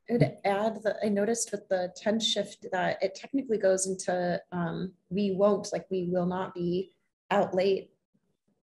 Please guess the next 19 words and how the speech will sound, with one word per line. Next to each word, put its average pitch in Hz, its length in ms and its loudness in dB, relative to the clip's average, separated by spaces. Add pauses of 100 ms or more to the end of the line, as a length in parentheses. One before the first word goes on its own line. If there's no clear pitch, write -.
(120)
And 196 160 4
then 190 180 2
the 190 100 -2
past 196 400 0
tense 190 260 -4
is 175 100 -4
a 175 60 -2
sort 185 260 0
of 170 80 -2
explanation 185 1120 -2
for 190 220 2
why 180 120 2
they 175 140 0
won't 190 320 -2
do 196 140 -2
something 185 400 0
in 180 160 0
the 175 80 -4
future 175 600 -4